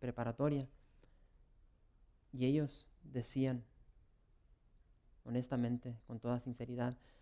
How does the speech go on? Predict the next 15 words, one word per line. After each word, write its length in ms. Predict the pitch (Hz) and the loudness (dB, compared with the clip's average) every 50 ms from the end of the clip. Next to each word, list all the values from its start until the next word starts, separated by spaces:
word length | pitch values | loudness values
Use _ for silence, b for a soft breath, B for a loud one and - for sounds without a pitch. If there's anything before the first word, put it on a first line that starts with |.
| b b b b - | b b b b -4
de 100 | 135 131 | -4 0
que 100 | - 127 | 0 2
lo 80 | 127 120 | 2 2
más 180 | 135 151 151 | 2 2 0
difícil 480 | 160 147 - 160 156 - - 131 120 - - _ _ _ - - - - - - - _ - - - - - | -2 -4 -4 -4 -4 -4 -4 -8 -8 -8 -12 _ _ _ -20 -20 -20 -20 -20 -20 -20 _ -20 -20 -20 -20 -10
en 80 | - 123 | -4 -2
el 80 | 123 123 | -2 0
caminar 400 | - 120 117 117 113 123 135 - | 0 0 0 2 2 0 0 0
para 220 | 139 127 120 117 | -2 -2 0 0
ellos 220 | 117 117 117 113 - - - - - - - | 0 -2 -2 -6 -10 -16 -20 -20 -20 -18 -16
de 80 | 123 | -16
su 120 | 117 - 127 | -12 -8 -6
vida 160 | 123 120 120 | -4 -4 -4
cristiana 480 | 120 - 123 - - 123 113 113 117 - - b b b b b b b b b b b b - - - _ _ | -4 -6 -10 -8 -4 -4 -4 -4 -6 -10 -16 b b b b b b b b b b b b -20 -20 -20 _ _
es 360 | - 123 127 123 123 - - | 0 0 0 0 -2 -6 -16